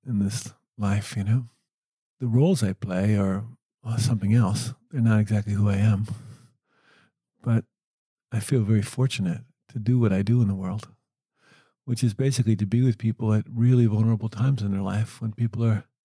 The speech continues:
generally pretty honest. And, um, it tends to be around times of their own dying or maybe the loss of someone that they love,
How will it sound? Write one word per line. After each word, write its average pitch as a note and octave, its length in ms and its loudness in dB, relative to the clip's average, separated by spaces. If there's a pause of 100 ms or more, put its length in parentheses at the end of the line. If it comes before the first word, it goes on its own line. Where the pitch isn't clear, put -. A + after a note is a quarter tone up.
(680)
generally B2 380 2
pretty A2+ 280 -4
honest. G#2+ 520 -2 (800)
And, G#2+ 360 -2
um, G2+ 300 -2 (880)
it - 80 -16
tends A2 280 -2
to - 80 -4
be A2 160 2
around G#2+ 300 4
times G#2 380 0
of G#2+ 300 -6 (480)
their A2 100 -2
own G#2 140 2
dying G#2+ 460 2
or G2 300 -2 (440)
maybe G#2+ 280 0
the G2+ 120 -2
loss G#2 360 0
of A#2 100 -8
someone G#2 320 2
that G#2 160 -2
they G2+ 280 -4 (560)
love, A#2+ 360 0